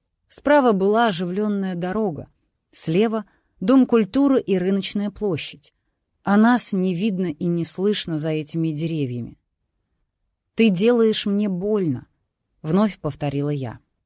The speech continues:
Он все так же пристально смотрел на меня. Нехотя он расслабил пальцы,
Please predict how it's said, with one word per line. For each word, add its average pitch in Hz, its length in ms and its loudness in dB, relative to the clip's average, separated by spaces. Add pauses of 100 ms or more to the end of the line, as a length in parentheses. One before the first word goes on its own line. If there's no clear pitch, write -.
(600)
Он 247 220 4
все - 220 0
так 220 320 2
же 190 100 0
пристально 165 640 -2
смотрел 175 500 -2
на 160 80 2
меня. 135 420 -2 (760)
Нехотя 226 640 2
он 208 240 0
расслабил 185 600 -2
пальцы, 202 600 -6